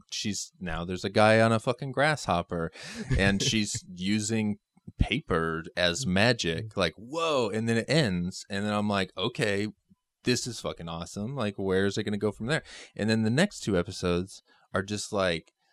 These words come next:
Speaker 1: so fucking nonstop, and I was just like, "Oh, I,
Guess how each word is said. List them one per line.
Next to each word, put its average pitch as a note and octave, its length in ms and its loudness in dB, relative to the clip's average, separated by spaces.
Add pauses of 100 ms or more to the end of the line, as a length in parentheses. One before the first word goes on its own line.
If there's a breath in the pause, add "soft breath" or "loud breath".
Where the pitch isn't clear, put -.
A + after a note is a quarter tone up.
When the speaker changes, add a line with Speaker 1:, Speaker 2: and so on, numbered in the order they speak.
(100)
Speaker 1:
so A2+ 500 0
fucking G#2+ 520 -4
nonstop, G2+ 1000 4 (140)
and G#2 160 0
I A2 80 4
was A#2 180 2
just A#2 180 -8
like, C3 220 2
"Oh, - 40 -2
I, E3 300 8